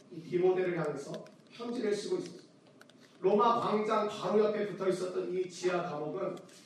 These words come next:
굉장히 춥기로 유명한 곳이었습니다. 이 바울은 지금 어떠한 이 차디찬 지하 감옥에 갇혀서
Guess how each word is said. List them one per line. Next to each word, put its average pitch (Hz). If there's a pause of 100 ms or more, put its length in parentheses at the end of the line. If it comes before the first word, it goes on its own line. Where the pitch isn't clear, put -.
(100)
굉장히 185
춥기로 -
유명한 147
곳이었습니다. - (1120)
이 202
바울은 214
지금 208
어떠한 196
이 190
차디찬 226
지하 202
감옥에 180
갇혀서 170